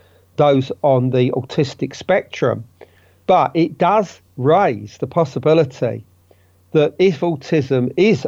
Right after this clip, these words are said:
a genetic, uh, di-, well, I say disorder, we only perceive it as a disorder. It's a different way of, of, of, of leading one's life,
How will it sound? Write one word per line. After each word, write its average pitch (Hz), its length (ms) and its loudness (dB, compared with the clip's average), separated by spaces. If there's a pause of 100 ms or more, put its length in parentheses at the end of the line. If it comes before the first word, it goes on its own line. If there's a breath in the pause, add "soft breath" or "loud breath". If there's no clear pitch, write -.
a 127 240 2 (120)
genetic, 143 800 -2 (460)
uh, 123 420 2 (100)
di-, 143 260 0
well, 110 240 0 (100)
I 131 80 0
say 143 220 0
disorder, 131 680 0 (120)
we 131 140 4
only 131 180 2
perceive 143 460 0
it 131 60 0
as - 120 -6
a 120 60 0
disorder. 120 680 -2
It's 131 260 0 (280 soft breath)
a 127 300 0 (640)
different 151 520 0
way 143 360 2
of, 123 340 0
of, 127 320 -4
of, 127 360 -6
of 117 240 -10
leading 143 480 2
one's 131 340 0
life, 139 640 0